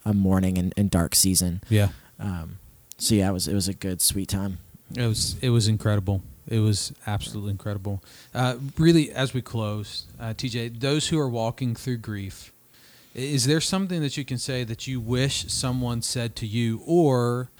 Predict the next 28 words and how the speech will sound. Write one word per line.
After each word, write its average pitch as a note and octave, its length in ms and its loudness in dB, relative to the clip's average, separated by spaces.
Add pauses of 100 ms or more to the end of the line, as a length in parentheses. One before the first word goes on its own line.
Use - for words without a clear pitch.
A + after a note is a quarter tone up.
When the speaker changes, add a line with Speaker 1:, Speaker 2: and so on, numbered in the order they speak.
(240)
Speaker 2:
maybe B2+ 240 2
we're A#2 140 4
grateful A#2 560 -2
that A2 260 -4 (160)
some B2 240 0
people A#2 460 -2 (240)
consistently A#2+ 760 0
did A2+ 320 2
say G2 280 2
to - 160 -8
you, F#2 280 -6 (460)
um, G#2+ 420 -6
in C#3 200 0
those C#3 220 4
dark C3+ 200 2
moments, B2 400 2
in A#2 60 -2
those A#2 160 2
dark B2+ 260 2
days G#2+ 380 -2
where A2+ 140 -2
they, A#2 160 0 (140)
they A2+ 120 -6
flip D3+ 280 0
open D#3 280 -4
the C#3+ 80 -2
passage, A#2+ 720 2
Speaker 1:
Mm-hmm. F#2+ 240 -4